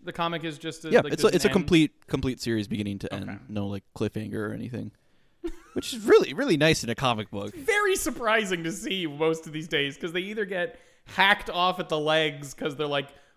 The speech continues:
Speaker 1: "You dropped in sales for two weeks, two months in a row," and it's like, "What? I,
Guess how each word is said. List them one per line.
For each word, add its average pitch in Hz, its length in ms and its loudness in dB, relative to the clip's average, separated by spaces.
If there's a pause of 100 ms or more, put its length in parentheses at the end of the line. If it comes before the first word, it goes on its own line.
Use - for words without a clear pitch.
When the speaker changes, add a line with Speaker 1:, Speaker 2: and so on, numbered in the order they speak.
Speaker 1:
"You 143 260 -6
dropped 165 360 2
in 156 140 -2
sales 151 480 0
for 147 120 -8
two 165 220 -4
weeks, 151 380 -4
two 175 140 -4
months 160 260 0
in 156 80 0
a 143 60 -2
row," 143 340 4
and 139 80 -4
it's - 80 -14
like, 165 160 -2 (380)
"What? 302 280 -4
I, 269 220 -4